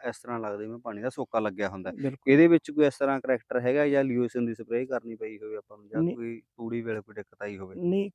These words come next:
Speaker 2: ਕੋਈ ਲਿਊਸਿਨ ਦੀ ਸਪਰੇਅ ਨਹੀਂ ਕੀਤੀ ਸੀ, ਨਾ ਤਾਂ ਪਿਛਲੀ ਵਾਰ ਕੀਤੀ ਹੈ, ਨਾ ਇਸ ਵਾਰ ਕੀਤੀ ਆ।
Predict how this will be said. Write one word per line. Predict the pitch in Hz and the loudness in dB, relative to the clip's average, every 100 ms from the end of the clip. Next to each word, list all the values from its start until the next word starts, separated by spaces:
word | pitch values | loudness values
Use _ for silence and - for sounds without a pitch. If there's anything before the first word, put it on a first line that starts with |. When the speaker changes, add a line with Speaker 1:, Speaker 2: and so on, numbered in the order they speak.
| - | 6
Speaker 2:
ਕੋਈ | 175 196 | 8 10
ਲਿਊਸਿਨ | 208 185 175 170 165 | 8 8 6 4 0
ਦੀ | 156 170 | 2 -2
ਸਪਰੇਅ | - 156 156 170 | 0 2 4 4
ਨਹੀਂ | 156 147 156 | 4 4 2
ਕੀਤੀ | 165 - 156 | -4 -4 -2
ਸੀ, | 156 | 0
ਨਾ | 156 151 | 2 2
ਤਾਂ | 156 | 0
ਪਿਛਲੀ | 147 139 147 | -2 -4 0
ਵਾਰ | 139 139 | 2 2
ਕੀਤੀ | 135 131 - 147 | 2 -2 2 4
ਹੈ, | 147 | 6
ਨਾ | 147 147 | 6 6
ਇਸ | 135 - | 4 2
ਵਾਰ | 131 127 | 0 0
ਕੀਤੀ | 127 127 - 147 | -2 -6 -2 0
ਆ। | 143 143 | 2 0